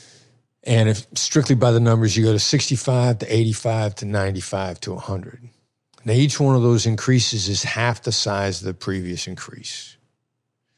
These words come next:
And decreasing increments is the key,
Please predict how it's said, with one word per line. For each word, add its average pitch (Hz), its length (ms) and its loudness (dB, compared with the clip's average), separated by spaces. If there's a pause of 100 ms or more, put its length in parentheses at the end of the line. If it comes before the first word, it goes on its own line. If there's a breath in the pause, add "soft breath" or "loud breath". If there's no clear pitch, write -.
(720 loud breath)
And 107 280 0
decreasing 123 840 0
increments 104 840 -2
is 92 280 -4
the 92 80 -6
key, - 580 -10